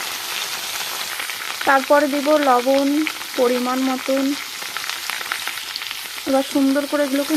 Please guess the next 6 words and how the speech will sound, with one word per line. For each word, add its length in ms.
মিশাবো 520
এখন। 240
এক 60
হাত 220
দিয়ে 240
ক্যামেরা, 320